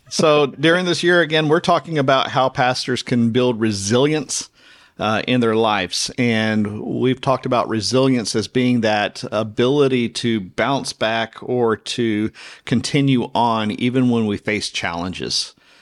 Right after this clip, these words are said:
And so we're talking about how,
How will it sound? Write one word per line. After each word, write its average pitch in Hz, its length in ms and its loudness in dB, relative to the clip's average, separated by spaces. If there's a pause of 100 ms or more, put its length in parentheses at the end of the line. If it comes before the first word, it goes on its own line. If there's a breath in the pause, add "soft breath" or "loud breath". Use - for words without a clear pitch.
(240 soft breath)
And 110 600 -2
so 117 580 0
we're 127 160 0
talking 165 420 -2
about 120 320 2
how, 151 600 0